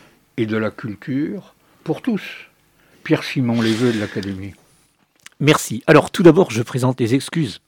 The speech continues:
Speaker 2: de notre présidente, Bénédicte Bousquet, qui est souffrante et qui comptait bien venir, euh, les présenter et qui ne le peut pas. Donc, euh, elle m'a chargé, euh, de le faire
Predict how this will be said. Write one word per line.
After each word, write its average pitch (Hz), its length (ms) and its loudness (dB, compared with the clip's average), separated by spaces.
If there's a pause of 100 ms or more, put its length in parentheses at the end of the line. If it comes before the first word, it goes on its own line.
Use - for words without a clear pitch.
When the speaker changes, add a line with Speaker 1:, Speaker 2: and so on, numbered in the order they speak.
(200)
Speaker 2:
de 131 160 -2
notre 113 540 -2
présidente, 123 720 -4
Bénédicte 120 600 -4
Bousquet, 113 520 -4
qui 120 300 -12
est 104 340 -8
souffrante 139 560 -8
et 123 80 -12
qui 120 480 -16 (120)
comptait 160 280 2
bien 151 280 0
venir, 127 500 -6
euh, 123 680 -4 (160)
les 120 140 -6
présenter 135 720 -2
et 131 80 -4
qui 139 960 -8
ne 143 80 2
le 147 80 -4
peut 135 160 -4
pas. - 180 -10 (460)
Donc, 196 320 4
euh, 135 240 8
elle 147 200 4
m'a 156 120 2
chargé, 151 720 -2
euh, 127 320 -2
de 110 760 -4
le 120 160 -8
faire 190 540 -4